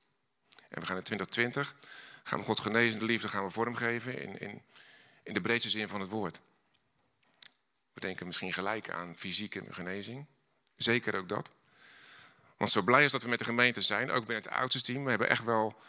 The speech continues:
iets waar, eh, waar we denken wat niet goed is.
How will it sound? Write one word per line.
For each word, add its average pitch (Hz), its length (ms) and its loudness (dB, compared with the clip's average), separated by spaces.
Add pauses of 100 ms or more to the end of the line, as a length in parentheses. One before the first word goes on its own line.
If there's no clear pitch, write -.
(460)
iets 113 240 2
waar, 110 340 4
eh, 101 360 2 (840)
waar 110 140 4
we 113 60 2
denken 113 240 0
wat 104 100 -4
niet 107 100 -6
goed 113 160 -2
is. 82 180 -6